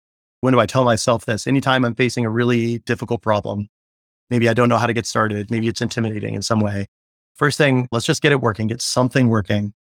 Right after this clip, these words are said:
And once that something is working, then we can get it working better. I don't know, maybe it's back to my T D D roots or something. We get something working and they get it working better. So there's one. Second bit of wisdom maybe is remember you're not alone. This is, I think, something that is very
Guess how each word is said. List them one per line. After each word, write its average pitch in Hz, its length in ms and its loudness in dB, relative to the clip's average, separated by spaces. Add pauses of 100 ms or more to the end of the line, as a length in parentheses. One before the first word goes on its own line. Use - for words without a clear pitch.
(340)
And 113 100 -4
once 127 180 2
that 127 120 2
something 127 260 2
is 110 100 2
working, 110 480 -2
then 123 120 0
we 117 80 0
can 123 120 -4
get 113 100 2
it 104 80 -4
working 107 280 -4
better. - 320 -8 (480)
I 104 60 -4
don't 101 80 -6
know, 101 60 -6
maybe 131 140 2
it's 127 100 -2
back 123 160 0
to - 80 -6
my 113 160 0
T 135 140 -2
D 120 120 -2
D 117 160 0
roots 107 320 -6
or - 40 -4
something. 101 440 -6 (380)
We - 80 -10
get 131 140 0
something 135 220 2
working 117 300 0
and 104 80 -2
they 104 60 0
get 107 80 2
it 104 80 -4
working 98 200 -6
better. - 300 -8
So - 120 -4
there's 123 160 2
one. 104 300 -4 (520)
Second 143 280 -4
bit 135 80 2
of 123 160 0
wisdom 135 720 -4 (100)
maybe 131 480 2
is 117 420 -2
remember 131 480 2
you're 135 80 0
not 143 160 2
alone. 127 380 -2 (320)
This - 200 0
is, 123 80 -4
I 135 80 0
think, 127 200 -2
something 123 280 2
that 117 140 2
is 107 200 -2
very 117 540 2